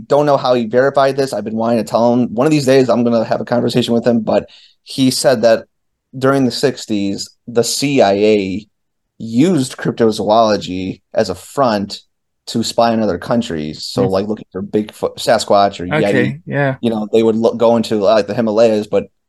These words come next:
Speaker 1: the front was to spy
Speaker 2: Yeah.
Speaker 1: on whatever. So, hi-,
Speaker 2: But there
Speaker 1: his
Speaker 2: was talk of Marie Jean Kaufman being a spy for the C I A. And all the time she spent in the
Speaker 1: Mm.
Speaker 2: Caucasus and Russia and,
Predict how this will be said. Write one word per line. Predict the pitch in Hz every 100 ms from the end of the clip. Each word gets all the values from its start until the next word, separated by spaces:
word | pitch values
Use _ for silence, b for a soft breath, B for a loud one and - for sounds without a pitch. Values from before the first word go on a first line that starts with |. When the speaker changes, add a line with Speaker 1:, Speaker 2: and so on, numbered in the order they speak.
| _ -
Speaker 1:
the |
front | 98 107 104
was | 82 98 92
to | - 98
spy | - 90 85
Speaker 2:
Yeah. | 87 85
Speaker 1:
on | 85 - -
whatever. | - 120 175 90 82 _ B B B _ _
So, | - 143 123 117 113 107 76 - _ _ _ _ _ _
hi-, | 139 131
Speaker 2:
But | 151
there | 147
Speaker 1:
his | 160
Speaker 2:
was | 185 -
talk | 214 190 180
of | 151
Marie | 143 143 143
Jean | 139 131
Kaufman | - 196 - 113 98
being | 98 92 92
a |
spy | 87 - 95 92 92 92 - _ _
for | 117
the | 110
C | 139 98
I |
A. | 95 98 92 92 - _ -
And | 117
all | 117
the | 123
time | 123 147 139
she | -
spent | - 131 120
in | 135
the | 110
Speaker 1:
Mm. |
Speaker 2:
Caucasus | - 131 - 131 135 127 110
and | 104
Russia | 120 127 - 123 123 123
and, | 113